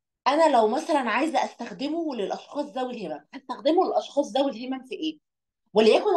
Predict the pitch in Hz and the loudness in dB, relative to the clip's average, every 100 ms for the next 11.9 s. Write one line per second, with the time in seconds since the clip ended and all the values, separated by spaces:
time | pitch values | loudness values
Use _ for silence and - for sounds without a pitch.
0 | 240 208 - 214 302 277 214 269 247 220 | 2 2 2 0 2 0 2 0 0 2
1 | 254 254 254 262 247 262 277 302 339 _ | 2 2 0 2 0 0 2 2 -2 _
2 | _ _ _ _ _ _ _ _ _ _ | _ _ _ _ _ _ _ _ _ _
3 | _ _ _ _ _ - 226 269 254 151 | _ _ _ _ _ -4 2 2 2 -2
4 | - _ _ - 240 240 - 247 247 220 | -10 _ _ -8 -6 -4 0 0 -2 0
5 | 247 254 302 302 285 254 208 - - _ | 2 2 2 2 4 4 2 0 -4 _
6 | _ _ _ 202 240 370 262 311 226 269 | _ _ _ -2 2 2 2 0 2 0
7 | 330 226 202 208 202 131 135 - _ _ | 2 2 2 2 2 2 -2 -12 _ _
8 | _ _ 196 233 381 370 330 359 359 - | _ _ 2 4 4 2 0 0 0 -4
9 | - - 202 190 185 - 233 294 330 - | 0 2 4 2 -2 -2 -2 2 2 0
10 | - 311 339 349 269 233 214 185 185 - | -4 -4 -2 -4 -4 -6 -4 -2 -4 -6
11 | _ _ _ 302 - 233 277 330 | _ _ _ -8 -4 -2 -2 -2